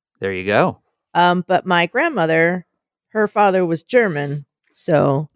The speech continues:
Speaker 1: There you go.
Speaker 2: um, they were Fastnachts.
Speaker 1: But yeah, ah, we ate 'em. I'm still flying.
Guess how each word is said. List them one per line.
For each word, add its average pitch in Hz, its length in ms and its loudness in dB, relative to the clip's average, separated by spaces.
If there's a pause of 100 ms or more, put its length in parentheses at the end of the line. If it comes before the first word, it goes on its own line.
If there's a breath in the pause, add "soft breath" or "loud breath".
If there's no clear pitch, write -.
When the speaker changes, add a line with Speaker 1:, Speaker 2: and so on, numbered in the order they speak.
(100)
Speaker 1:
There 104 200 -6
you 85 120 -10
go. 175 60 -6
Speaker 2:
um, 147 400 0 (320)
they 143 140 2
were 123 100 -10
Fastnachts. - 840 -4 (1040)
Speaker 1:
But 113 140 -8
yeah, 151 360 0 (100)
ah, 180 840 2 (160)
we 135 220 -2
ate 180 180 2
'em. 175 240 -2 (100)
I'm 143 300 -2
still 156 320 -2
flying. 147 720 -2